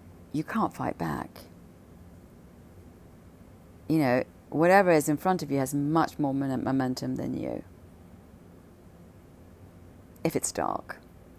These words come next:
Darkness has a lot of momentum. Energetic. So, it moves in. And so you're not gonna challenge it. It's gonna make you,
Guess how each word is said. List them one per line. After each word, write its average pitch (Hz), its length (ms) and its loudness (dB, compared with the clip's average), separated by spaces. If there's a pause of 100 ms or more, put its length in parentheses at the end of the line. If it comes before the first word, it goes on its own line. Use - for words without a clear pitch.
(480)
Darkness 143 360 0
has - 120 -12
a - 220 -8
lot 117 420 -2
of - 80 -8
momentum. - 560 -10 (1160)
Energetic. 131 460 -6 (380)
So, 180 480 6 (1500)
it 208 140 6
moves 208 300 4
in. 135 360 2 (760)
And 165 100 4
so - 100 0
you're 160 180 4
not 156 240 4
gonna 196 160 -4
challenge 127 420 0
it. - 80 -2
It's 170 120 4
gonna 180 160 4
make 165 420 0
you, 151 280 2